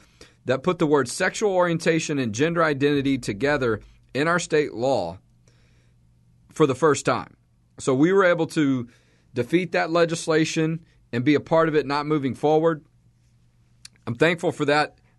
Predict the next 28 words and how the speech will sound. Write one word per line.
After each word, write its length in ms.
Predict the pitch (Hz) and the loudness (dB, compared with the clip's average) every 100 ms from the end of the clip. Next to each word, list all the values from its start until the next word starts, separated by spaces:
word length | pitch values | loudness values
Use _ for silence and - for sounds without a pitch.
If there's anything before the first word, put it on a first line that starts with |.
| _ _ _ - | _ _ _ -2
I 140 | 143 220 | 2 4
was 220 | 170 113 | 2 0
really 240 | 180 170 | 0 0
concerned 480 | 135 135 - 180 151 | 0 -4 -2 -2 0
that 160 | 139 143 | 0 2
it 80 | |
actually 340 | 151 151 - 131 | 0 -2 -4 -2
moved 260 | 139 160 | 0 0
out 160 | 147 139 | 0 -2
of 80 | 123 | -4
committee 480 | 123 131 156 120 - | -2 0 0 0 -2
and 160 | 120 | -4
it 100 | 123 | -4
was 280 | 123 107 - _ _ _ - | -4 -6 -8 _ _ _ -6
one 240 | 104 165 | 0 0
step 260 | 165 165 143 | 0 -2 -2
away 240 | 131 135 | -2 0
from 240 | 131 120 95 | -2 -6 0
getting 320 | 143 180 131 | 2 2 -2
a 60 | |
full 280 | 110 143 127 | -6 -2 -2
House 300 | 127 113 110 | 0 -4 -6
vote. 320 | 98 90 71 _ _ _ _ _ _ _ _ _ _ - | -8 -10 -10 _ _ _ _ _ _ _ _ _ _ -2
Don't 180 | 123 156 | 2 4
get 120 | 175 | 4
me 80 | 156 | 4
wrong. 480 | 151 170 107 85 - _ | 4 4 -2 -8 -20 _
That, 300 | 110 127 131 | -6 -4 -4